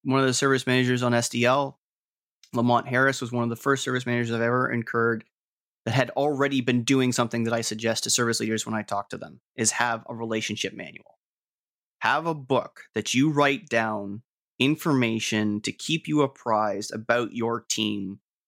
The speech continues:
that's not work related. Be mindful and be empathetic about the team that's in you. You don't lead a team of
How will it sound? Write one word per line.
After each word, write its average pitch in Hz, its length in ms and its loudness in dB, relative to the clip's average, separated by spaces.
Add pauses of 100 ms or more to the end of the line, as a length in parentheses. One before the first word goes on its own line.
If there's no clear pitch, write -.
(160)
that's 117 240 0
not 120 480 2 (160)
work 117 300 -2 (180)
related. 107 500 -10 (760)
Be 156 340 4
mindful 131 1000 2 (460)
and 110 180 0
be 131 200 2
empathetic 117 840 -2
about 110 260 -2
the 117 60 -8
team 113 360 0
that's 113 200 -2
in 110 160 0 (400)
you. 160 360 2 (100)
You 139 120 -4
don't 175 240 2
lead 151 280 2
a 120 60 2
team 139 280 0
of 113 300 -4